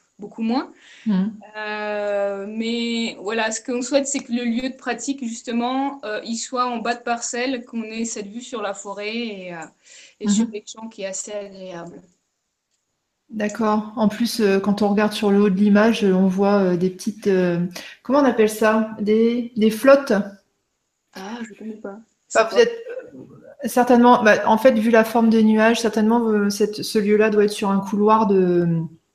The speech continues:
Speaker 2: de présence.
Speaker 1: Ah.
Speaker 2: <laughs> Un couloir de passage.
Speaker 1: Ouais. Mais oui, c'est un lieu particulier. C'est pour ça
Speaker 2: Ah.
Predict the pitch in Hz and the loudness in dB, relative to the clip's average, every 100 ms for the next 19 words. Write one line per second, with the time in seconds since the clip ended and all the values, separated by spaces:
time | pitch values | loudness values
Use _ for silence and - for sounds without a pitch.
0 | _ _ _ _ _ _ _ _ _ - | _ _ _ _ _ _ _ _ _ -20
1 | - _ - - _ - - 220 220 285 | -20 _ -20 -20 _ -20 -4 0 4 6
2 | 269 392 466 - 302 254 247 247 277 359 | 6 8 6 6 4 6 4 4 4 4
3 | 359 269 - 220 - 196 - - - 233 | 4 4 2 -2 -12 -14 -14 -16 -2 -2
4 | 226 254 262 262 247 285 320 - 440 381 | -2 4 6 8 6 4 2 2 2 4
5 | 294 247 - 277 233 233 233 208 185 165 | 2 0 -2 -4 -6 -16 -20 -14 -10 -6
6 | - 240 262 277 277 254 254 240 240 247 | 0 2 6 4 4 0 -2 -2 -4 -8
7 | 233 226 220 226 - 254 233 220 208 247 | -8 -8 -8 -10 -14 -12 -6 0 2 0
8 | - | -4